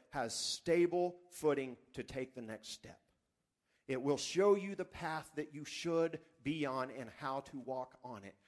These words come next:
and it will illuminate it one step at a time. And that is safety. And to abide in his word means that as everything changes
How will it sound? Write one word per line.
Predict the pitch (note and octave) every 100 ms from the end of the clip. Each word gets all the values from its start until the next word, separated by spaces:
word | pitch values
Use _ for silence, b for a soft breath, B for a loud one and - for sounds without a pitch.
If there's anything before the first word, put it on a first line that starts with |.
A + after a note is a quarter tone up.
| b
and | A2+
it | A#2+
will | A#2+ A#2
illuminate | A2 B2+ D3+ C#3 A#2+ A2+
it | A2
one | A2 C3 B2+
step | - A#2+ A2 - _ -
at |
a | G2+
time. | - G#2+ E2 F2 _ _ _ _ _ _ _ _ _ _ _ _ _ _ _ _ _ _ _ _ _
And | G#2
that | A2 A#2
is | A#2
safety. | - B2 - - _ _ _ _ _ _ -
And | B2
to | C#3+
abide | C3 G#2+ C#3 F3+
in | F#3
his | E3+ C3
word | C#3 C#3
means | C3+ C#3 B2
that | A#2+ -
as | B2+ B2+ A2+
everything | D3 E3+ G#3 G3+ G3+ F#3+
changes | F3+ E3 D3 B2+ E2+ _ -